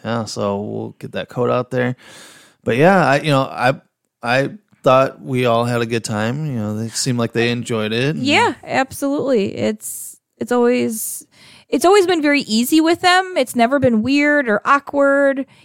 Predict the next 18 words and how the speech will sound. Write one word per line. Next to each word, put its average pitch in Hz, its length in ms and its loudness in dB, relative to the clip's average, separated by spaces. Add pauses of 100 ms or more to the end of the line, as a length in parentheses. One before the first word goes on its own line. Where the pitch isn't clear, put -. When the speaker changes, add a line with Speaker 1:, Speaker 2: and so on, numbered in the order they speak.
Speaker 2:
even 254 200 -2
hanging 233 300 0
out 190 140 0
with 202 120 -2
them 185 120 -2
afterwards, 269 840 0
you 233 100 -2
know, 202 100 0
like, 185 140 0
Speaker 1:
Yeah. 202 60 0
Speaker 2:
another 254 300 -2
time. 226 640 -2 (400)
Um, 202 400 2
so 262 160 0
it's 262 120 -2
always 285 280 0
been 254 180 0
really 226 880 0